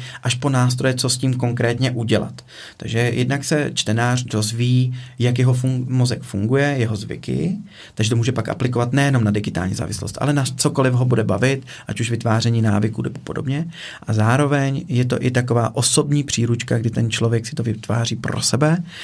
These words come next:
a už nepotřebuje častokrát nic okolo. Takže je to opravdu taková,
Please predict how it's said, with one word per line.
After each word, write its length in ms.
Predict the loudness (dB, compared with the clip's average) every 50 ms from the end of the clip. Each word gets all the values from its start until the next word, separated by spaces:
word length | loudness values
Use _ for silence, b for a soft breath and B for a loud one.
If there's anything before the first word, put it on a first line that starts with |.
| B B B B B
a 60 | -4
už 200 | -2 0 2 4
nepotřebuje 460 | 4 4 2 0 0 0 2 2 2
častokrát 500 | 2 2 0 0 0 0 0 0 2 2
nic 160 | 0 0 0
okolo. 300 | -2 -4 -4 -4 -4 -4 -6 -10 -16 -18 -18 B B B B B B
Takže 220 | B -4 -2 0 0
je 40 | 0
to 120 | 0 0
opravdu 760 | -2 -2 0 0 0 0 2 2 2 4 4 4 4 2 0 0
taková, 340 | -2 0 2 2 0 0